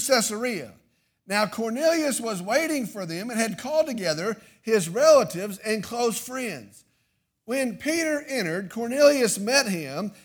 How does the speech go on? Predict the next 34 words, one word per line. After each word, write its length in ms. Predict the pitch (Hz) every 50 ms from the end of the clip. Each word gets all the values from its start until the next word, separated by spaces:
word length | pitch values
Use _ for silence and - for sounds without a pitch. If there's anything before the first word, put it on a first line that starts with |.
| _ - -
and 180 | 254 247 196 -
fell 300 | - 294 311 302 294 285
at 80 | 262
his 120 | 233 202 -
feet 360 | - - 339 330 294 285 277 277
and 200 | 277 294 294 311
worshiped 420 | 320 320 294 254 - 247 190 160
him. 360 | 208 196 170 147 120 104 95 - _ _ _ _ _ _ _ _ _ -
But 220 | 220 254 226 175
Peter 320 | - 302 339 320 285 254 226
raised 420 | 196 196 233 294 330 320 262 -
him 140 | 269 254 202
up, 160 | 185 202 214
saying, 320 | - - 220 220 247 254 208
"Stand 420 | - - - 330 339 349 339 339
up, 520 | 349 339 339 339 285 175 - - - _ _ _ _ _ _ _ _ _ -
I 320 | 226 269 294 302 302 277 262
too 680 | - - 311 339 339 311 269 208 165 151 156 190 240 254 - 240
am 200 | 240 240 226 196
just 320 | 202 233 226 214 - -
a 80 | 262 254
man." 440 | 262 269 277 262 208 147 110 92 - _ _ _ _ _ _ _ _ _ _ _ _ -
As 200 | - 247 262 247
he 120 | 240 240 202
talked 400 | - - 262 311 320 294 - 277
with 160 | 233 190 -
him, 220 | 180 175 196 226
he 300 | 226 240 240 233 233 254
entered 220 | 294 302 285 277 269
and 160 | 240 233 196
found 560 | - - 262 277 285 294 294 285 277 254 214 - - _ _ _ _ -
many 380 | 180 226 294 302 294 285 269
people 560 | - - 285 285 226 151 - 156 170 185 196 -
assembled. 600 | 208 196 - - 226 220 196 175 143 110 90